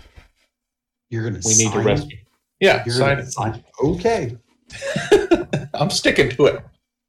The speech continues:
Speaker 1: Okay. He kind of follows along, kind of. He says, "You know, I,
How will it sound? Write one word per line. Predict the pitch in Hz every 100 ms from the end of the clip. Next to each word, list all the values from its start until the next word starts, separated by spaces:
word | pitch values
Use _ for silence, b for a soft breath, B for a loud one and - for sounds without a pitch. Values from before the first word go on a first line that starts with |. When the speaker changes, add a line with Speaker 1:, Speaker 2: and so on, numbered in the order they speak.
| -
Speaker 1:
Okay. | 135 147 190 165 175 - _ _ _ _ _ _ _ _
He | - 143 139 135
kind | - 143 139
of | 135 127 - _ _ _ _
follows | 147 139 143 143 127
along, | 139 131 131 135 127
kind | - 135 131
of. | 147 165 175 - _ _ _ _ _ _ _ _ - - _
He | 110
says, | - 110 - 101
"You |
know, | 123 139 104 85 - -
I, | 107